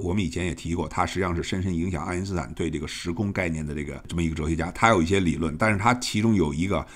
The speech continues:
很重要的哲学理念叫 Principle of Economy。这个 economy 不是经济的意思，是节俭的意思，是简约的意思，就是节俭、简约原则。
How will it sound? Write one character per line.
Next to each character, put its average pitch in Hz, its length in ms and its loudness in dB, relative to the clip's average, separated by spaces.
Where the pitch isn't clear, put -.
很 82 220 -2
重 127 160 10
要 95 160 8
的 80 80 0
哲 90 160 2
学 98 140 6
理 82 140 2
念 85 180 -2
叫 85 140 0
Principle 107 640 6
of 92 240 -4
Economy。 92 760 0
这 101 100 2
个 87 80 2
economy 87 440 0
不 98 160 -4
是 85 80 -2
经 110 260 2
济 98 160 2
的 80 60 4
意 78 180 0
思， 67 180 -10
是 - 180 -2
节 104 320 2
俭 82 260 2
的 71 80 -6
意 80 200 0
思， 76 200 -10
是 - 260 -6
简 80 380 -2
约 120 240 6
的 117 80 6
意 85 200 2
思， 69 180 -8
就 80 140 0
是 82 140 0
节 113 280 4
俭、 80 440 0
简 78 340 -2
约 117 380 6
原 87 280 4
则。 92 280 2